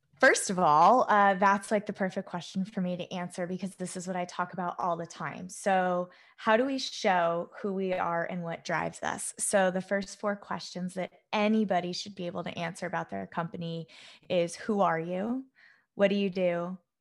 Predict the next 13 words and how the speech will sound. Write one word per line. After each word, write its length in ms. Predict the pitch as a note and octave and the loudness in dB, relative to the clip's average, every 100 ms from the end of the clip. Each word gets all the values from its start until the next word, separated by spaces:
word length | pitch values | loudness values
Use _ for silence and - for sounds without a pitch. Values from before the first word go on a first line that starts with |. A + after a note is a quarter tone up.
| _ | _
Why 180 | - F#3 | 2 4
does 180 | F#3 F3+ | 4 2
it 80 | - | 0
matter? 460 | E3+ E3 E3 E3 E3 - _ _ G3 | -2 -2 -2 -4 -8 -20 _ _ -2
And 120 | F3+ | 2
what's 220 | F3 E3+ | 0 0
in 100 | F#3 | -6
it 160 | E3+ - | -6 -4
for 120 | F#3 | -4
me, 140 | E3 | -4
your 160 | E3 E3+ | -4 -8
customer?" 640 | - - - - - - - - - | -6 -6 -6 -10 -10 -10 -16 -20 -16
So 500 | - - G3 F#3 F#3 | -6 4 6 8 6